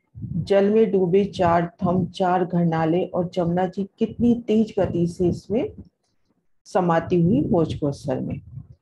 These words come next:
और जब हम मुख इधर की तरफ करें, सोला देरी के घाट की तरफ, तो इन पाँच सौ मंदिर को पार करके अपने को यहाँ तीनों, तीनों मेहराबों में दरवाजे मिलेंगे,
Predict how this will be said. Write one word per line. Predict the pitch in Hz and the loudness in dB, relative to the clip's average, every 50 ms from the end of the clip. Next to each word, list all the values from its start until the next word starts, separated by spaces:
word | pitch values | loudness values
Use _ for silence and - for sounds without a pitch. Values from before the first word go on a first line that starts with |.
| - _ _ _ _ _ _ _ _ _ _ _ | -20 _ _ _ _ _ _ _ _ _ _ _
और | 220 254 269 233 | 2 2 2 4
जब | 269 277 269 262 | 2 2 2 4
हम | 254 269 262 262 240 | 2 2 2 2 2
मुख | - 220 233 233 - - | 2 2 2 0 -2 -2
इधर | - - 170 214 220 | -2 0 2 2 2
की | 226 226 247 233 | 2 0 0 0
तरफ | 233 208 190 190 185 190 - - | 0 2 2 2 0 -2 -2 -2
करें, | 175 160 165 190 233 269 240 - _ _ - - - - - _ - - - - - _ _ _ _ _ _ _ | 0 2 2 2 0 -2 -4 -10 _ _ -20 -20 -20 -20 -20 _ -18 -16 -16 -16 -20 _ _ _ _ _ _ _
सोला | - - - 202 202 214 247 262 | -8 -2 0 2 4 4 4 4
देरी | 240 233 196 180 180 | 4 2 2 2 2
के | 175 180 185 175 | 2 2 0 0
घाट | 175 165 160 156 151 - | 2 0 0 0 -2 -4
की | _ _ 165 160 | _ _ -4 -4
तरफ, | - - 151 165 196 233 233 - _ _ _ - - - - - _ - | -2 -2 0 0 0 -2 -4 -8 _ _ _ -20 -20 -20 -20 -20 _ 0
तो | 226 | 2
इन | 254 254 | 2 2
पाँच | - - 190 175 175 190 190 | 2 2 2 2 2 2 0
सौ | - - 277 269 | 0 0 0 2
मंदिर | 254 240 220 196 220 214 | 2 2 2 2 2 0
को | 220 - 226 | 0 -2 -4
पार | 214 - - 185 175 196 202 214 | -4 0 0 2 2 2 0 0
करके | - - 190 185 190 - 220 226 226 - | 0 -2 -2 -2 0 0 -2 -2 0 0
अपने | - 190 190 - 214 233 | -2 -2 0 2 2 2
को | 233 233 240 240 | 2 2 2 4
यहाँ | 233 226 233 240 233 - _ | 4 4 4 2 0 -2 _
तीनों, | - 233 240 247 254 262 247 175 - - - - _ _ | 0 2 4 4 4 2 2 0 -2 -8 -16 -20 _ _
तीनों | 240 240 262 277 302 | 2 2 4 4 4
मेहराबों | 294 269 240 226 220 202 185 180 185 190 | 4 4 4 4 4 2 2 2 2 2
में | 202 240 233 | 2 2 2
दरवाजे | 233 202 185 175 175 170 - 185 185 | 2 2 2 2 2 0 0 0 0
मिलेंगे, | 175 165 147 - 117 - 110 - - | 0 0 0 -2 -2 -4 -4 -6 -8